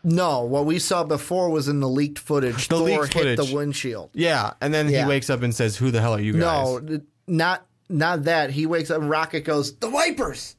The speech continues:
Speaker 1: Hit the wipers!"
Speaker 2: No, no, and then I think we, I've, in
Speaker 1: Does
Speaker 2: that
Speaker 1: he?
Speaker 2: same leaked one, I think,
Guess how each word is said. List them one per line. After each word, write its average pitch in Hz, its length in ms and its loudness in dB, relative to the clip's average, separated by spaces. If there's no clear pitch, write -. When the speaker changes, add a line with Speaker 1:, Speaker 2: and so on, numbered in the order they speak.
Speaker 1:
Hit 311 160 -2
the 294 80 0
wipers!" 277 680 -2
Speaker 2:
No, 247 120 2
no, 170 180 2
and 175 220 -2
then 180 420 -2
I 151 80 0
think 170 340 -2
we, 147 300 -2
I've, 147 380 -2
in - 80 -10
Speaker 1:
Does 147 260 2
Speaker 2:
that 220 60 0
Speaker 1:
he? 269 80 0
Speaker 2:
same 170 260 2
leaked 165 260 -2
one, 139 260 0
I 123 160 0
think, 120 560 -2